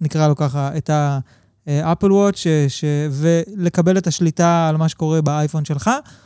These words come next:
אה, שזה יכול להיות דבר מאוד, גם כן מאוד מאוד שימושי, וכמובן,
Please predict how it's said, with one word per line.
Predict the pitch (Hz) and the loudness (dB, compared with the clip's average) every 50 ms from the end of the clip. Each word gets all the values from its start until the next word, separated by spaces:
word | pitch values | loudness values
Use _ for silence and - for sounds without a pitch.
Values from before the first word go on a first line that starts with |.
| _ _ _ _ _ - | _ _ _ _ _ -4
אה, | 165 165 175 180 175 | 0 0 2 2 0
שזה | - - 185 170 220 | 0 0 0 0 0
יכול | 240 226 - 240 247 | -2 0 0 0 2
להיות | 262 262 220 | 2 2 2
דבר | 185 175 160 180 190 190 190 | 2 2 2 2 2 2 2
מאוד, | 185 185 185 190 185 170 | 0 0 0 -2 0 0
גם | 190 214 226 | 0 0 2
כן | 208 202 165 | 2 0 0
מאוד | 151 151 156 160 | 2 2 0 0
מאוד | 160 160 160 156 | 0 0 0 0
שימושי, | - - 160 156 143 - 190 202 220 220 175 | 0 0 0 0 0 2 2 2 2 2 0
וכמובן, | 160 151 147 - 165 170 190 196 247 233 190 | -2 -2 0 0 2 2 4 4 4 2 2